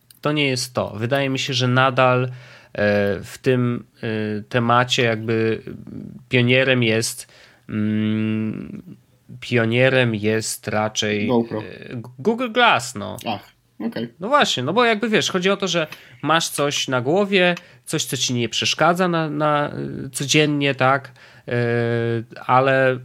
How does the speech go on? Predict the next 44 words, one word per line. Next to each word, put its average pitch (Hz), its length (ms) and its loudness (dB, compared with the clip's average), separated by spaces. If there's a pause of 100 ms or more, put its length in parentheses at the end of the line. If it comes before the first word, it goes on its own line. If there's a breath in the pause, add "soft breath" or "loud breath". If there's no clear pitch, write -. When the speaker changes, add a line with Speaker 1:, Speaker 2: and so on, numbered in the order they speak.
(280)
Speaker 1:
m-, 120 220 -2
jest 131 260 0
w - 40 -10
stanie 123 300 2
nagrać 113 400 0
wideo, 110 480 2
jest 107 220 -2
w - 20 -14
stanie 104 260 -2
zrobić, 101 480 -6 (380)
e, 101 40 -6
zdjęcie. 104 520 -2 (440 loud breath)
Oczywiście 175 880 2
znowu 143 540 0
już 135 200 -2
pomijając, 135 720 0 (760)
y, 120 540 -4
to 131 180 2 (160)
pamiętasz, 147 380 2
jak 135 100 -2
rozmawialiśmy 143 580 0
w 123 60 0
ogóle 131 200 4
o 131 60 6
tym, 117 340 -6 (120)
czym 131 220 0
Google 127 280 2
Glass 127 320 2
jest, 123 500 2
że 117 320 2
tak 123 200 -6
naprawdę 123 380 0
jak 117 180 0
teraz 123 340 -2
będą, 120 540 -2
y, 117 180 -4
zegarki 117 460 0
popularne, 117 560 0
no 110 60 -6
to 120 120 -8
ten 117 220 -6
Google 117 280 -2
Glass, 117 340 0
jego 117 240 -4